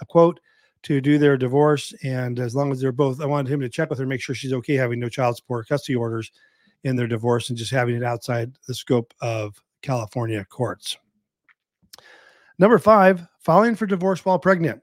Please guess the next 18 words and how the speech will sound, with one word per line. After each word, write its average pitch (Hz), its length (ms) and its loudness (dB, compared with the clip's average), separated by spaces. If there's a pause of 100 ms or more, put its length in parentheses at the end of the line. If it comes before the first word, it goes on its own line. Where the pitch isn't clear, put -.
So 196 160 4
a - 800 -8
couple 269 200 4
times 254 240 4
a 214 60 0
year, 214 180 4
this 208 140 0
will 196 80 0
happen 190 420 4
where 156 540 4
our 147 120 2
clients 156 300 -2
are 156 60 -2
filing 185 560 0
and 131 280 -2
they're, 135 200 -2
they're 127 400 -4
mid-pregnancy. 151 1080 -4